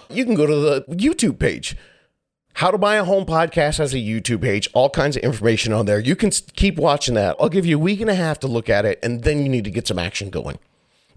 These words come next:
Go there, subscribe to the YouTube page, lots of, uh, different videos, all kinds of helpful hints on buying a home, and let's rock the TikTok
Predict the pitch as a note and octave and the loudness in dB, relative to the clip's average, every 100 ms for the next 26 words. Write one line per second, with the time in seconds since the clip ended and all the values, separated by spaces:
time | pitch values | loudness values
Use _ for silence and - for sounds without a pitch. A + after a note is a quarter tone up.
0 | C3 D#3 F3+ F#3 F3+ G3 G3+ - - _ | 0 2 4 4 4 2 -2 -12 -20 _
1 | - - B2+ - D3 D3 E3 E3 C3+ A#2+ | -6 0 0 0 2 2 2 -2 -6 -2
2 | C3+ C3+ C3 - B2+ G#2+ A2 - - - | 0 2 0 2 2 2 0 -4 -8 -14
3 | - - A2 C#3 D3+ - E3+ B2 A2 B2 | -14 -2 2 2 2 0 0 2 2 2
4 | G2+ C3 C#3+ A2+ C3+ B2 A#2+ A2 A#2+ D#3 | 2 0 0 0 2 2 2 2 2 0
5 | B2+ G#2 G#2 A#2+ - A#2 A#2 G#2+ A#2+ G#2+ | 0 -2 -2 -2 0 0 0 -2 -2 0
6 | A2 G#2+ G2+ - A#2+ A2+ G#2+ - C3+ B2+ | 0 2 0 0 2 2 0 0 2 2
7 | B2 - - - G2+ B2 D#3 - - A2+ | -2 -8 -20 -10 0 2 2 0 -6 -2
8 | A#2+ B2+ C3 - - - _ _ - A#2 | 2 4 2 -2 -8 -12 _ _ -2 0
9 | - - C3+ C3+ - - _ _ _ _ | 0 0 2 0 -8 -14 _ _ _ _
10 | - - A2+ E2+ - - | -4 2 2 2 -2 -12